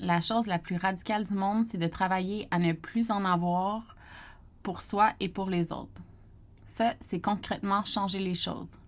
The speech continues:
Pas dire qu'on a des privilèges puis que notre souffrance n'est pas valide parce que on a moins de chances de vivre comme ça du harcèlement. Puis dites-moi pas, « Oh my God, Josiane, t'es tellement belle », puis blablabla, mes photos Instagram, servent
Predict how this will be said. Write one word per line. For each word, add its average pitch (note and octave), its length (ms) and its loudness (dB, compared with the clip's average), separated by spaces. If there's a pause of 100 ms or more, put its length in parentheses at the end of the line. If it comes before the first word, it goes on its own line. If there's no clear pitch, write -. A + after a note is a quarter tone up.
(400)
Pas A3 100 0
dire A3 220 2
qu'on A3 180 0
a F#3 80 0
des F3+ 140 -2
privilèges G3 760 -2 (400)
puis - 120 -16
que G3 100 -2
notre F3 240 4
souffrance - 520 0
n'est F3 120 2
pas G3 140 0
valide F#3 440 0
parce E3+ 300 -2
que F#3 380 -4 (760)
on F3+ 120 4
a E3+ 40 6
moins F#3 220 4
de G3+ 80 0
chances G3+ 500 0
de F3+ 140 0
vivre F3+ 340 0
comme F3 200 0
ça F#3+ 180 -4
du E3+ 160 -4
harcèlement. - 640 -4 (420)
Puis - 120 -20
dites-moi A3 420 4
pas, « A#3+ 260 0
Oh G#3 160 -2
my G3 140 -2
God, G3+ 160 -4
Josiane, G3 460 -4
t'es F#3+ 120 -6
tellement G3 380 -2
belle », F#3 280 -2
puis - 120 -8
blablabla, F3 560 2
mes F3+ 140 0
photos F#3 300 -6
Instagram, F3+ 680 -2
servent F#3 240 -6